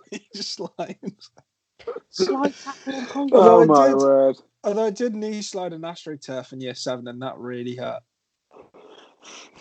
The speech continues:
Speaker 1: <laughs>
Speaker 2: It's the end of a promising career.
Speaker 1: Yeah, for my knees, maybe.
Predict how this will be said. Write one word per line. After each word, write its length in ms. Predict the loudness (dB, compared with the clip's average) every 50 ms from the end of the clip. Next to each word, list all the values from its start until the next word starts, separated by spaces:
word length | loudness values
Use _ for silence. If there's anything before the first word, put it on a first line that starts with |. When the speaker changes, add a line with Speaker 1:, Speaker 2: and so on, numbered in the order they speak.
| -8 2 2
Speaker 1:
<laughs> 0 |
Speaker 2:
It's 1500 | 2 4 4 2 4 4 2 2 2 _ _ -20 -16 -14 -14 -14 -14 -18 -20 -20 -16 -10 -10 -10 -10 -12 -20 -18 -8 -2
the 120 | 2 2
end 180 | 2 2 2 -6
of 80 | -8
a 60 | -12
promising 520 | -12 _ -2 -2 -2 -2 -2 -4 -4 -6 -6
career. 400 | -4 -4 -4 -2 -2 -4 -6 -8 -12 -20 _ _ _ _ _ _ _ _ _ _ _ _ _ _ _ _ _ _ _ _ _ _ _ _ _ _ -20 -20 _ _ _ _ _ _ _ 2
Speaker 1:
Yeah, 200 | 4 6 6 6
for 160 | 4 2 0
my 120 | 0 2 2
knees, 420 | 2 2 2 2 2 0 -4 -6
maybe. 360 | -8 -8 -8 -6 -6 -8 -8